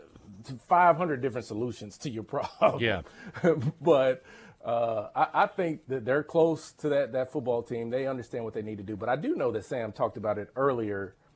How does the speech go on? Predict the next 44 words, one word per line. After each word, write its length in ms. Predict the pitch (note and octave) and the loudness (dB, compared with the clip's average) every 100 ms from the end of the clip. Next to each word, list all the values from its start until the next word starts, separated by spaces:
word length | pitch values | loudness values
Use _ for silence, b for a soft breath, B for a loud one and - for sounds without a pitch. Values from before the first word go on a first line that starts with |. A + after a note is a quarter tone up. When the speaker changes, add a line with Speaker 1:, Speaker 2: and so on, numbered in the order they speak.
| _ - | _ -6
Speaker 1:
this 220 | B2 - | -4 -4
season, 380 | - F3+ B2+ G#2+ | 0 0 0 -2
how 160 | A2+ | -2
the 80 | G2+ | -2
fact 300 | - A2+ G2+ | 0 -2 -2
that 120 | F#2+ | -8
if 140 | F#2+ - | -10 -10
you 80 | F3+ | -6
make 220 | D#3 G2 | -6 -4
one 220 | A2 A2 | -6 -6
change 600 | G2 D#3 F3 G#2 G2 G2+ _ | -6 -4 -4 -4 -8 -14 _
or 100 | G#2+ G#2 | -12 -10
two 200 | G3+ A3+ | -10 -10
changes, 500 | - F#2 F#2+ A#2 - b b b | -10 -12 -12 -14 -16 b b b
all 180 | - A3+ | 4 6
that 120 | G#3 | 6
is 160 | F#3+ D#3+ | 4 2
is 100 | C3 | -2
just 200 | D3+ - | -6 -4
a 60 | |
domino 520 | G2+ A#2 D#3+ A3 C#3 A2 | -4 0 2 2 0 -2
effect 560 | - A2 G#2 A2+ - _ _ | -4 -6 -6 -8 -14 _ _
across 400 | A#2+ - C#3+ C#3+ | -6 2 2 2
the 80 | - | -2
line 240 | D3+ B2 C#3+ | -2 -2 -4
of 60 | |
scrimmage. 440 | - A4 C3 - - b b b b b G#2+ | -6 -10 -10 -12 -20 b b b b b -8
And 360 | A2+ A#2 A2+ | -6 -4 -6
so 180 | - C3+ | -2 0
now 180 | C#3 D3 | 2 2
he 120 | D3 | 2
feels 280 | D3+ D#3+ D#3 | 2 2 4
like 360 | D3 D#3 D3+ - | 4 2 0 -6
maybe 340 | A2 C#3 C#3 | -4 -2 -2
he 160 | C3 D#3+ | -2 -4
may 260 | C3 D#3 D3 | -4 -6 -4
need 200 | D3 C#3+ | -6 -6
to 40 | |
make 220 | C3+ C#3+ | -6 -8
some 160 | - D3 | -8 -14
changes 440 | - C#3+ D#3 E3 | -10 -8 -8 -8
and 80 | C#3+ | -10
try 160 | B2+ B2+ | -4 -2
to, 220 | B2+ G#2+ | -2 -4